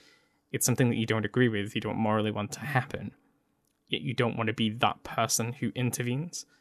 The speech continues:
And as a result, you sort of become not only part of the problem, but also a culprit. Which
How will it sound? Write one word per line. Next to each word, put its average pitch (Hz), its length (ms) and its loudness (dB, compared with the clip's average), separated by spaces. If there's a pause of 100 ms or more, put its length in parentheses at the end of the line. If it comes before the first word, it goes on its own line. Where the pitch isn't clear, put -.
(440)
And 139 120 4
as 143 140 2
a 143 40 2
result, 139 280 0
you 127 160 -4
sort - 320 2
of 123 140 -4
become 117 560 0 (760)
not 147 160 4
only 147 160 6
part - 320 4
of 123 40 4
the 104 80 2
problem, 104 580 0
but 113 100 0
also 117 300 4
a - 80 0
culprit. - 720 -2 (1400)
Which - 320 4